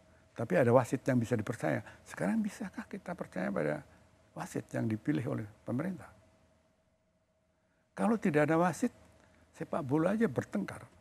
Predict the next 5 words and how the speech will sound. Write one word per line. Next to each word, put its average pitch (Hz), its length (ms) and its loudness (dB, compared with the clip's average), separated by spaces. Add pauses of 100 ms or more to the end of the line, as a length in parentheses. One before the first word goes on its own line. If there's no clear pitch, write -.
berkelahi. 78 480 -6 (1400)
Apalagi 143 480 -2
ini. 113 120 -8 (2500)
Apakah 175 400 0
itu - 80 -6